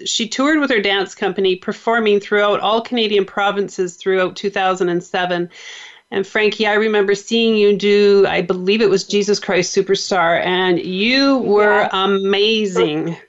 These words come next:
Speaker 2: <laughs> Yeah,
Speaker 1: Your
Speaker 2: that was a
Speaker 1: energy
Speaker 2: fun one
Speaker 1: stood
Speaker 2: to
Speaker 1: out
Speaker 2: under
Speaker 1: from
Speaker 2: the
Speaker 1: everybody
Speaker 2: stars.
Speaker 1: there. <laughs>
Speaker 2: Oh, thank you.
Speaker 1: Since then,
Speaker 2: Yeah,
Speaker 1: she
Speaker 2: that was
Speaker 1: moved
Speaker 2: a
Speaker 1: to
Speaker 2: fun production.
Speaker 1: Oh, it was, yes.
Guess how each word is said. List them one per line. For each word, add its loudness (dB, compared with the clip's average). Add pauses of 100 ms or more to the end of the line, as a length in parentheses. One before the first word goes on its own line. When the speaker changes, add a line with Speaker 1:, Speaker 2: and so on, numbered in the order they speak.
Speaker 2:
<laughs> -6 (1040)
Yeah, 0
Speaker 1:
Your 2
Speaker 2:
that 0
was 0
a 0
Speaker 1:
energy -2
Speaker 2:
fun -4
one -8
Speaker 1:
stood 0
Speaker 2:
to 0
Speaker 1:
out 2
Speaker 2:
under -6
Speaker 1:
from -2
Speaker 2:
the 0
Speaker 1:
everybody 0
Speaker 2:
stars. 0
Speaker 1:
there. -2 (720)
<laughs> -6
Speaker 2:
Oh, -2 (120)
thank -4 (100)
you. -2 (720)
Speaker 1:
Since -2
then, -2
Speaker 2:
Yeah, 2
Speaker 1:
she 4
Speaker 2:
that 4
was 2
Speaker 1:
moved 2
Speaker 2:
a -8
Speaker 1:
to -8
Speaker 2:
fun -4
production. -6 (480)
Speaker 1:
Oh, 0
it -6
was, -8
yes. -6